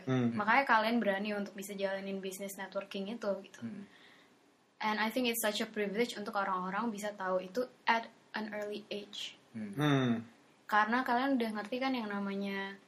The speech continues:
Speaker 2: quarter life crisis.
Speaker 3: Hmm.
Speaker 1: Hmm.
Speaker 2: At twenty-five
Speaker 1: <laughs>
Speaker 2: gitu.
Speaker 1: Hmm.
Speaker 2: Kadang-kadang they go through it not kayak bukan pada saat umur dua lima. Kayak sekarang gue ngerasain itu sekarang.
Speaker 3: Hmm.
Speaker 2: Kad-, tapi ada yang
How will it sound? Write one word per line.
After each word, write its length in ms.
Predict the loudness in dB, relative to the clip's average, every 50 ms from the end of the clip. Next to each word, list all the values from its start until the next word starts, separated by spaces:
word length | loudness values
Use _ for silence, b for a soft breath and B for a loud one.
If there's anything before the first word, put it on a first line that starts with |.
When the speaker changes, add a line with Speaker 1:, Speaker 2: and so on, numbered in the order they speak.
| _ _ _
Speaker 2:
quarter 320 | -2 0 0 0 0 -2
life 220 | -4 -4 -6 -8 -6
crisis. 380 | -6 -6 -6 -6 -6 -10 -12 -14 -14 -16 -18 -16 -10
Speaker 3:
Hmm. 160 | -6 -4 -2
Speaker 1:
Hmm. 380 | 0 2 4 4 6 6 4 4 2 0
Speaker 2:
At 100 | 0 0
twenty-five 640 | 2 2 4 4 4 2 4 6 6 6 4 2 -2 -6 -6 -6
Speaker 1:
<laughs> 140 | -6 -6 -6
Speaker 2:
gitu. 160 | -4 0 2
Speaker 1:
Hmm. 140 | 2 2 2
Speaker 2:
Kadang-kadang 500 | 2 2 2 4 4 4 6 6 6 6 4 0 2
they 180 | 2 0 0
go 200 | 2 2 2 2 0
through 280 | -2 -4 -2 2 4
it 100 | 4 4
not 220 | 6 6 6 6 4 2 -4 -12 -4
kayak 280 | 0 4 4 4 4
bukan 580 | 2 0 -4 -2 2 4 4 4 4 0 -4 -6 -6 -10 -16 -20 _ _ -20 _ _ _ _ -2
pada 220 | 0 2 4 4 4
saat 360 | 4 4 4 4 4 2 -2
umur 420 | -6 -6 -4 -2 0 2 2 2 2
dua 280 | 0 0 2 2 2
lima. 520 | 2 2 0 0 0 0 2 2 2 0 0 -4 -10 -20 _ _ _ _ _ _ _ _ -20 -20 -20 _ _ _ _
Kayak 220 | -2 0 0 0
sekarang 260 | 2 2 2 4 4
gue 100 | 4 4
ngerasain 460 | 4 4 2 0 0 0 0 2 2 2
itu 180 | 2 2 0
sekarang. 320 | 0 -2 -2 -4 -4 -4 -4
Speaker 3:
Hmm. 340 | -2 0 0 0 2 0 -2 -2 -4 -10 B B B B B B B B B B B
Speaker 2:
Kad-, 240 | B 6 6 6 6
tapi 220 | 2 2 4 4
ada 180 | 4 4 6 6
yang 380 | 6 6 6 4 2 2 0